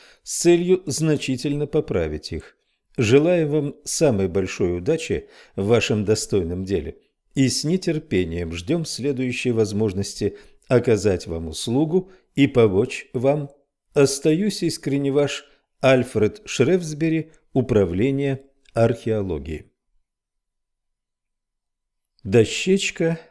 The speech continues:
первая. В настоящий момент с наступлением полнолуния я, Дебасир, возвратившийся недавно из рабства в Сирии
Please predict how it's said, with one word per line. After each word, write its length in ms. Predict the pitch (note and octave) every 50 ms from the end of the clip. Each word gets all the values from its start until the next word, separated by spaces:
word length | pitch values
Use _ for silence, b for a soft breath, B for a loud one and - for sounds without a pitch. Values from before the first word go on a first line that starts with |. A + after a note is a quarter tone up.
| _ _ _ _
первая. 640 | - A2+ G#2+ A2 G#2+ G#2+ G2 G#2 G#2 G#2+ A2 A2 F#2+ _ _ _ _ _ _ _ _ _ _ _ _ _ _ _ _ _ _ _ _ _ _ _ _ _ _ _ _ _ _ _ _ _ _ _ _ _ _ _ _ _ _ _ _ _ _ _ _ _ _ _ _ -
В 160 | - A2 A2
настоящий 800 | A2+ A#2 A2 - - - G#2+ G#2 G2+ G#2 G2+ G2 - - G#2+ G2
момент 400 | F#2+ F#2 F#2 G2 B2 B2+ B2 -
с 100 | - -
наступлением 800 | G2 F#2+ - - - G#2 F#2+ G2+ G2 F#2+ F2+ E2+ A2 - E2+ D#2+
полнолуния 760 | - G2+ F#2 F#2 F#2 F#2+ G2+ G2 F2 E2 D#2+ D2 C2+ C2+ - _ _ _ _ _ _ -
я, 420 | A#2 G2+ F2+ F#2 F2 E2 G2 - - _ _ _ -
Дебасир, 720 | F2+ E2+ B2 A#2 F#2 E2+ D#2+ - - F2 D#2+ F2 A2+ - b b b b b b b
возвратившийся 1040 | E2 F#2 A#2 A2 G#2 G2+ A#2 A#2+ A#2+ - D#3+ E3 - - - F#2+ E2 - - F#2
недавно 540 | E2 F2 F#2 E2+ G2 F#2+ F2+ F2 F2 F2 F2+
из 120 | F#2 E2+ F2+
рабства 460 | F#2 F#2+ F2+ - - - - F#2+ F2+
в 80 | -
Сирии 480 | - - - G2+ F#2+ F2+ G2 G2 G2